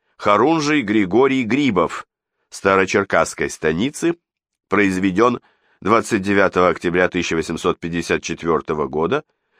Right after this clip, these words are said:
в полк прибыл урядником с Дона в тысяча восемьсот пятьдесят третьем году. В сотне восемнадцать урядников. Василий Писарев,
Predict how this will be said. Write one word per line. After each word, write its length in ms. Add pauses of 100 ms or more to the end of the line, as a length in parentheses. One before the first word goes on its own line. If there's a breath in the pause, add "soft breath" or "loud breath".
(120)
в 160
полк 320
прибыл 420
урядником 760
с 180
Дона 560 (340)
в 80
тысяча 300
восемьсот 480
пятьдесят 440
третьем 420
году. 320 (880)
В 60
сотне 600 (380)
восемнадцать 840
урядников. 720 (600)
Василий 580
Писарев, 720